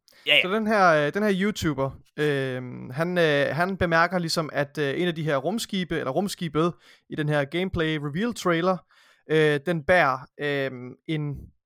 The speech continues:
Speaker 2: øh, den bærer ligesom en, øh, et, øh, et tal, en bo-, en bogstav, og så, og så fire, øh, nej, seks cifre. Øh, og det svarer, de her to, to bogstaver og seks cifre s-, svarer præcis til, øh, patenten, som, øh, Wright-brødrene, øh, hvad hedder det,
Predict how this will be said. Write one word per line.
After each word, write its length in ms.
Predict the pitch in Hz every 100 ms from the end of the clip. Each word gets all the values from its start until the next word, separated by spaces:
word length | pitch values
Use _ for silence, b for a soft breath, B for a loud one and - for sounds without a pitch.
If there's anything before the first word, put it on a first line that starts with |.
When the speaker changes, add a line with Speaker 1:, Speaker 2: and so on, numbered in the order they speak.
| _ 143
Speaker 2:
øh, 220 | 143 139
den 100 | 156
bærer 160 | 180 165
ligesom 300 | 151 165 151
en, 180 | 147
øh, 160 | 139 127
et, 260 | - 143 147
øh, 120 | 139
et 140 | 139
tal, 220 | - 185 220
en 140 | 226
bo-, 140 | 151 175
en 140 | 151
bogstav, 400 | 180 - 165 143
og 80 | 139
så, 180 | 151 -
og 80 | 135
så 80 | 151
fire, 480 | - 175 185 175 131
øh, 380 | 120 113 117 -
nej, 200 | 90 131
seks 260 | 214 202
cifre. 320 | - 220 170 147 _ _ _ b b b b _ 165
Øh, 340 | 156 147 139 -
og 180 | 151 220
det 140 | 226
svarer, 580 | - 175 180 202 - 156
de 60 | 190
her 260 | 180 139 - 139 156
to, 80 |
to 160 | 151 165
bogstaver 400 | 147 233 - 165
og 80 | 147
seks 180 | 175 156
cifre 260 | 226 180
s-, 100 | 160 - _ -
svarer 300 | - 170 185 -
præcis 460 | 175 - 202 -
til, 360 | - 170 160 170 _ _ _ _
øh, 280 | 156 151 139 -
patenten, 580 | - - 247 - 147
som, 380 | 135 160 151 123
øh, 260 | 143 147 139
Wright-brødrene, 720 | 147 175 - 151 151 147 139 - _
øh, 280 | 135 127 127 123 123 120
hvad 100 | 139
hedder 140 | 139 120
det, 280 | 120 117